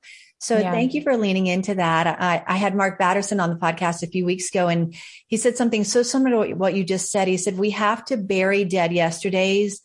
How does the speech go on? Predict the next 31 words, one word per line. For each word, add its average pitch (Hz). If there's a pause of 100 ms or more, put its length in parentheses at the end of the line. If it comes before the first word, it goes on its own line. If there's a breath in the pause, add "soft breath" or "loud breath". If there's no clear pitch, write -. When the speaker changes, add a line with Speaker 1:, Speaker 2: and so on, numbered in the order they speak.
(300 loud breath)
Speaker 1:
before 208
we 202
can 175
Speaker 2:
Mm-hmm. 185
Speaker 1:
imagine 175
unborn 165
tomorrows." 156 (460 loud breath)
And 202
I 202
think 180
we 254
Speaker 2:
Totally. 262
Speaker 1:
ju-, 240
we 262
just 254
don't 254
realize 254
sometimes 208
that 208
we're, 220 (180)
we're 247
dragging 220
kind 226
of 220
this 202
dead 196
stuff 240
into 233
our 175
relationships 190
from, 185